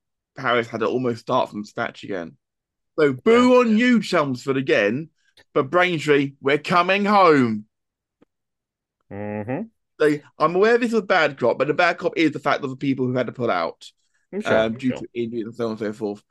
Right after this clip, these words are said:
Speaker 1: Um, it also highlights the demand for women's wrestling, um, in this country, that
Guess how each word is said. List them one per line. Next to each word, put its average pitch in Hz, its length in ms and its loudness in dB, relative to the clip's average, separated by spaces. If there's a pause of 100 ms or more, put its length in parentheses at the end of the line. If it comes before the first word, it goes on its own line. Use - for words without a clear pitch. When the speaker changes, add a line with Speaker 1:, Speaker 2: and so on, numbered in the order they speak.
(280)
Speaker 1:
Um, 123 580 0
it 131 120 0
also 151 400 2
highlights 131 640 0
the 135 80 -14
demand 123 480 -4
for 117 120 -4
women's 117 320 -6
wrestling, 101 540 -6 (180)
um, 113 320 -4
in 117 180 -6
this 110 140 -8
country, 107 440 -8
that 107 260 -8